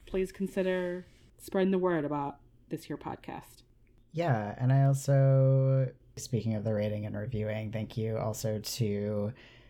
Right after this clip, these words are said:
Speaker 2: I will never find a unique name, and Mix
Speaker 1: <laughs>
Speaker 2: Ar-, Artemisia for reviewing us recently.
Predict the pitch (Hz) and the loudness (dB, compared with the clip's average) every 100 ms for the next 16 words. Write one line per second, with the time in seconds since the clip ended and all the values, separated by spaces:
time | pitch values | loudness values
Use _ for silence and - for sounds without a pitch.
0 | _ _ - 113 120 113 107 110 - 107 | _ _ 2 6 8 8 6 2 2 0
1 | 107 107 107 110 107 - 107 101 104 101 | 2 2 2 2 2 0 0 2 0 -2
2 | 95 101 104 104 101 127 - 110 247 233 | -2 -2 -2 -2 -2 -2 2 4 4 0
3 | 233 208 190 - 110 107 - - _ - | -2 -2 -4 0 4 4 2 -14 _ 0
4 | 107 107 127 104 104 - 98 98 101 113 | 4 6 6 4 2 2 2 2 2 0
5 | 117 - 120 107 104 104 104 104 - - | -4 2 4 6 4 2 2 0 -4 -12
6 | _ - 113 107 95 92 92 - 92 - | _ 4 6 6 2 0 -2 -2 -4 -2
7 | - 104 110 123 | -4 -4 0 0